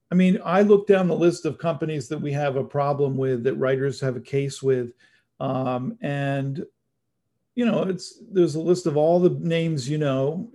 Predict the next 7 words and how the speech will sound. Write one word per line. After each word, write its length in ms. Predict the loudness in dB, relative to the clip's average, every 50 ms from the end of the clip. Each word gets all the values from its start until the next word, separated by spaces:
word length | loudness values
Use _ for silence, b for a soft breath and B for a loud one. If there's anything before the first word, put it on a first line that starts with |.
| -14 -8
who 140 | -6 -2 0
are 220 | 0 2 2 0 0
producers 640 | -2 -4 -2 -2 -2 -2 -4 -4 -6 -6 -4 -4
in 80 | -6 -4
the 120 | -4 -4
industry. 520 | -4 -4 -6 -8 -10 -4 -4 -4 -4 -4 b b b b b b b b b _
Um, 680 | -6 -4 -2 -2 0 0 0 0 -2 -2 -4 -6 -8